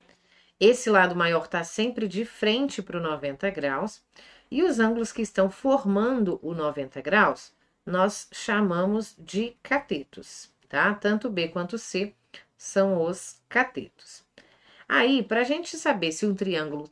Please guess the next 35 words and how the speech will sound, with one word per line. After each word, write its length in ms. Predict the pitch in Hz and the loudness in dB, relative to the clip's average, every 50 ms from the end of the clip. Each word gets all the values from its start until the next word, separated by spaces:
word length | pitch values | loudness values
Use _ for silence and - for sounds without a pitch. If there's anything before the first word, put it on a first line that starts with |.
| _ | _
tem 340 | - 262 294 320 320 285 233 202 | 2 4 4 4 2 2 2 0
esse 220 | 196 - - 170 | 0 -2 -8 -10
formato, 640 | 165 - 151 139 135 151 175 202 208 165 - - - _ _ _ - - - - _ | -6 -4 -6 -6 -2 2 2 4 4 2 -2 -10 -20 _ _ _ -20 -20 -20 -12 _
ele 140 | - 202 220 | -4 -4 -4
precisa 520 | 214 - 240 226 - - 262 269 269 269 | -2 -4 -6 -6 -4 -2 -2 -2 0 0
respeitar 600 | 269 254 254 - - - 196 180 180 - 214 233 | 0 0 0 -2 -2 -4 -4 -4 2 2 4 4
um 140 | 226 226 240 | 4 2 0
dos 160 | 254 247 214 | -2 -2 0
maiores 560 | 220 226 214 208 214 226 240 269 294 302 285 - | 2 2 4 4 4 4 4 4 4 2 -2 -2
teoremas 500 | - 277 247 226 220 233 247 254 233 196 | 2 2 4 4 4 2 2 0 -4 -2
de 140 | - 208 | -2 -2
matemática, 680 | 226 240 247 247 285 277 262 208 196 190 - - - 143 | -2 -2 0 0 0 0 2 0 -2 -2 -4 -8 -10 -6
que 100 | - 180 | -4 -6
é 40 | |
o 60 | 175 170 | -6 -2
Teorema 420 | 175 190 170 170 180 185 208 208 | -2 -2 0 0 0 0 0 -2
de 140 | 190 - 196 | 0 -2 -6
Pitágoras, 840 | 196 - 247 - _ - 180 180 185 139 139 131 101 98 - - | -6 -6 -12 -8 _ 0 2 2 2 0 -4 -8 -8 -8 -12 -6
tá? 160 | _ - 160 | _ 0 0
Um, 340 | 175 180 - _ _ - 160 | 0 0 -6 _ _ -10 -8
um 40 | 175 | -6
dos 120 | 185 190 - | -6 -6 -2
teoremas 360 | - 180 170 170 180 180 175 | 0 0 0 0 -2 -2 -2
mais 220 | 175 170 175 170 | 0 -2 0 0
importantes, 760 | 202 214 208 240 247 247 - - 160 143 143 - - - _ _ _ _ - - - - _ _ _ _ | -2 0 0 -2 -4 -4 -4 -4 -4 -4 -4 -8 -16 -18 _ _ _ _ -20 -20 -20 -20 _ _ _ _
que 180 | _ - 226 214 | _ 2 4 6
é 80 | 208 220 | 6 6
o 80 | 262 | 4
quê? 320 | 262 _ - 143 127 110 - _ _ _ _ _ _ - - _ _ _ _ | 2 _ -6 -6 -6 -6 -6 _ _ _ _ _ _ -20 -20 _ _ _ _
O 140 | - 254 277 | 2 2 4
valor 500 | 277 262 269 240 226 226 233 247 285 339 | 6 8 8 10 10 8 8 8 6 6
da 120 | 311 285 277 | 6 4 4
hipotenusa 720 | 277 - 247 240 240 - 214 190 196 214 254 269 262 240 | 4 4 0 0 4 4 2 4 4 2 2 2 2 0
ao 80 | 214 | 2
quadrado 720 | - 208 180 - - 147 143 139 143 143 143 156 180 190 | 4 2 0 2 2 0 0 2 0 0 -2 -4 -10 -12